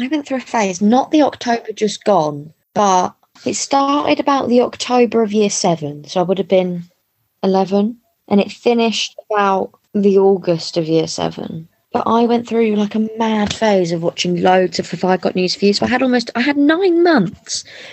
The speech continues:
where I watched a lot of Have I Got News For You on Dave and a lot of Not Going Out on Dave. And Dave was, like, my go-to channel for everything. It's a lovely channel. I love it. But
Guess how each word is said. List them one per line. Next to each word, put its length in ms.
where 180
I 100
watched 480
a 120
lot 560
of 200
Have 140
I 140
Got 180
News 220
For 80
You 320
on 160
Dave 460
and 120
a 60
lot 340
of 120
Not 180
Going 260
Out 320
on 140
Dave. 420
And 180
Dave 380
was, 140
like, 160
my 100
go-to 480
channel 340
for 120
everything. 340
It's 120
a 40
lovely 260
channel. 300
I 60
love 260
it. 160
But 300